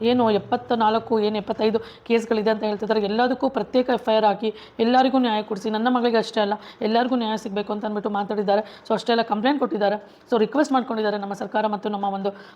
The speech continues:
ಆ, ಕಾನೂನು ಅಂದ್ರೆ ಒಂದು ಎಸ್ ಐ ಟಿ ತಂಡಗೆ. So ಇಷ್ಟೆಲ್ಲ ಇರುವಾಗ ಸೌಜನ್ಯ ತಾಯಿಗೆ ನ್ಯಾಯನೇ ಬೇಕಾಗಿಲ್ಲ ಅಂತ ಅಂದ್ಬಿಟ್ಟು, ಆ, ಯಾವುದೋ ಒಂದು ಪ್ರಭಾವಿಗಳಿಗೆ ಸಪೋರ್ಟ್ ಮಾಡ್ಕೊಂಡು ಬಾಯಿಗೆ ಬಂದಂಗೆ ಮಾತಾಡುವಂಥ ಕೆಲವು ಜನರು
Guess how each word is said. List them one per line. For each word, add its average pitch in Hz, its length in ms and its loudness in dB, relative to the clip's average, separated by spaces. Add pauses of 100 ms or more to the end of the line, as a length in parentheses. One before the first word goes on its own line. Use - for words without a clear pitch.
(120)
ಆ, 196 360 4
ಕಾನೂನು 220 380 0
ಅಂದ್ರೆ 208 320 2
ಒಂದು 202 240 -2
ಎಸ್ 196 160 -2
ಐ 220 40 2
ಟಿ 220 100 -6
ತಂಡಗೆ. 202 600 -2 (120)
So 226 200 2 (160)
ಇಷ್ಟೆಲ್ಲ 269 360 0 (100)
ಇರುವಾಗ 240 300 2
ಸೌಜನ್ಯ 233 440 -2
ತಾಯಿಗೆ 226 260 -2
ನ್ಯಾಯನೇ 214 420 -2
ಬೇಕಾಗಿಲ್ಲ 220 460 2
ಅಂತ 208 180 -2
ಅಂದ್ಬಿಟ್ಟು, 208 300 -4 (260)
ಆ, 202 60 0 (600)
ಯಾವುದೋ 240 320 4
ಒಂದು 240 180 2
ಪ್ರಭಾವಿಗಳಿಗೆ 226 1000 2
ಸಪೋರ್ಟ್ 240 380 0
ಮಾಡ್ಕೊಂಡು 220 340 -2
ಬಾಯಿಗೆ 208 280 0
ಬಂದಂಗೆ 220 200 -6
ಮಾತಾಡುವಂಥ 202 480 -4
ಕೆಲವು 196 220 -8
ಜನರು 214 400 -2